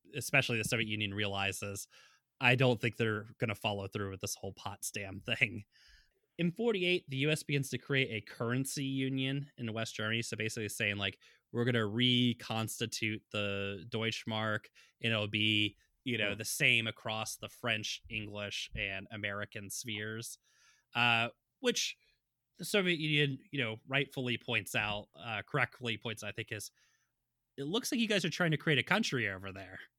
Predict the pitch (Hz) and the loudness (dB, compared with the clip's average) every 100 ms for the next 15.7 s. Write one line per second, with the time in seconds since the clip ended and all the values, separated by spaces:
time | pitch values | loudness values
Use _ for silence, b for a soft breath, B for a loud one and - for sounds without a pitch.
0 | _ _ _ 101 85 - - _ - 151 | _ _ _ 8 8 6 -8 _ 6 6
1 | B 233 160 165 269 254 240 208 185 165 | B -8 -6 6 6 6 6 6 6 4
2 | - 160 170 - - _ _ 135 - 165 | 0 0 0 -2 -14 _ _ -8 0 4
3 | 160 - - 127 - - - 120 107 104 | 4 2 0 0 0 -6 -2 0 0 -4
4 | 110 101 - 104 101 _ _ _ _ _ | -8 -10 -14 -16 -20 _ _ _ _ _
5 | _ _ _ 123 110 123 104 101 101 - | _ _ _ -10 -8 -6 -6 -8 -10 -14
6 | _ 165 156 110 196 226 220 233 202 202 | _ 2 2 2 -2 -2 -6 -6 -4 -4
7 | 208 190 180 180 175 - 117 101 98 98 | -4 -2 -2 0 0 0 -2 -2 -4 -6
8 | 95 95 - - - - _ _ _ _ | -4 -6 -12 -20 -20 -20 _ _ _ _
9 | _ _ 156 156 156 190 202 190 180 170 | _ _ 4 6 8 8 8 6 2 4
10 | 156 135 151 147 143 127 120 113 - 113 | 2 2 2 4 4 4 2 0 -6 -6
11 | 117 107 104 101 - 107 92 101 107 - | -4 -6 -6 -10 -12 -12 -12 -8 -6 0
12 | - - - 156 139 131 123 127 - b | -2 0 6 6 6 2 0 -2 -4 b
13 | b b b 135 123 120 127 151 196 196 | b b b 2 6 6 4 2 4 2
14 | 175 160 175 165 151 139 131 127 123 131 | 0 2 2 2 2 2 4 4 2 0
15 | 117 113 113 147 123 113 107 | 0 0 -4 -6 -6 -4 -6